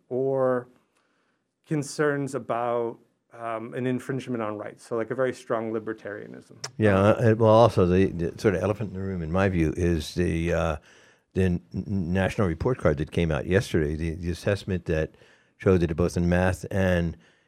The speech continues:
Speaker 2: in reading skills, is the, the largest decrease in competency in math from twenty nineteen until now was just reported, twenty-five percent lower, and s-, in verbal skills was, uh, in reading skills, excuse me.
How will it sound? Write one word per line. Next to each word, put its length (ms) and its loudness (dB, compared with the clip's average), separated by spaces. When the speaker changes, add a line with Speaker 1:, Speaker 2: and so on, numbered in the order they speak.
Speaker 2:
in 280 0
reading 680 -2
skills, 520 -2
is 120 -8
the, 100 -8
the 100 0
largest 600 4
decrease 1000 2
in 160 -2
competency 880 -2
in 180 -2
math 580 2
from 160 -8
twenty 240 -2
nineteen 460 -2
until 320 0
now 240 2
was 180 -4
just 240 -8
reported, 540 0
twenty-five 460 0
percent 640 -4
lower, 440 4
and 380 -2
s-, 180 -12
in 280 -4
verbal 260 -2
skills 380 -2
was, 380 -8
uh, 240 -2
in 100 0
reading 280 4
skills, 320 -10
excuse 320 -6
me. 100 -6